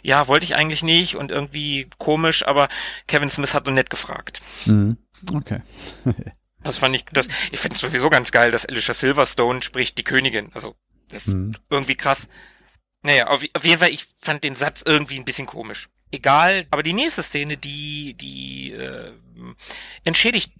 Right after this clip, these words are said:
Speaker 1: mich ganz persönlich wieder sehr,
Speaker 2: Mhm.
Speaker 1: denn es kommt wieder eine Szene von Evelyn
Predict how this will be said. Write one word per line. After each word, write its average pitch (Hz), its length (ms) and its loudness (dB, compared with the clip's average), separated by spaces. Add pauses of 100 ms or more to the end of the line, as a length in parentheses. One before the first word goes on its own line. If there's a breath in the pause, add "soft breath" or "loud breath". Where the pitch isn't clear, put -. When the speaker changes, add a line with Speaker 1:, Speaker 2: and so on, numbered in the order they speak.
(120)
Speaker 1:
mich 139 380 -2
ganz 143 240 -2
persönlich 131 460 -4
wieder 127 140 -2
sehr, 139 440 4
Speaker 2:
Mhm. - 0 - (680 loud breath)
Speaker 1:
denn 151 440 0 (200)
es - 180 -2
kommt 190 240 -2
wieder 165 120 2
eine 147 160 0
Szene 143 500 0 (300)
von 127 240 -8
Evelyn 127 420 0